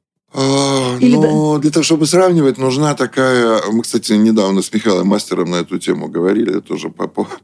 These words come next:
Speaker 1: по поводу сравнения калининградских и там российских предпринимателей. И Мих-, Михаил очень мудро ответил на этот вопрос, и я его, собственно говоря, поддерживаю.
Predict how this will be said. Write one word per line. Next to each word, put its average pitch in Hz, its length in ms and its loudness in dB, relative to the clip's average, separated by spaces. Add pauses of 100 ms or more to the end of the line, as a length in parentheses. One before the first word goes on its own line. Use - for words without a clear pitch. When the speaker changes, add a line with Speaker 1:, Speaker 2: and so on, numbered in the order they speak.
(120)
Speaker 1:
по - 80 -10
поводу 87 480 -4
сравнения 90 540 -2
калининградских 95 800 -4
и - 420 -8
там 76 220 -8
российских - 560 -8
предпринимателей. - 960 -8 (400)
И 90 260 -2
Мих-, 104 260 -2
Михаил 117 380 2
очень 107 260 0
мудро 92 400 2
ответил 95 440 0
на 101 60 0
этот 90 280 -4
вопрос, 104 400 0
и 92 60 -2
я 90 140 2
его, 85 180 0
собственно - 380 -10
говоря, 80 180 -2
поддерживаю. 69 800 -4